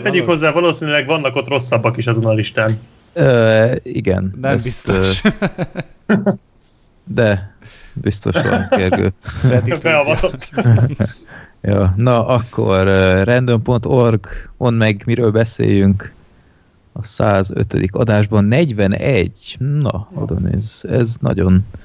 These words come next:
Speaker 3: vissza a kezdetekhez. A negyvenegyedik film, amit beküldtek annak idején.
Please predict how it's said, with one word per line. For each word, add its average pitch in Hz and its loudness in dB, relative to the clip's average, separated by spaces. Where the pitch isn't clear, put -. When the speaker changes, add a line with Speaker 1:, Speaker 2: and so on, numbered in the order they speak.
Speaker 3:
vissza - -2
a 92 -2
kezdetekhez. 101 0
A 123 -2
negyvenegyedik 131 0
film, 127 0
amit 101 0
beküldtek 113 -2
annak 113 -2
idején. 113 2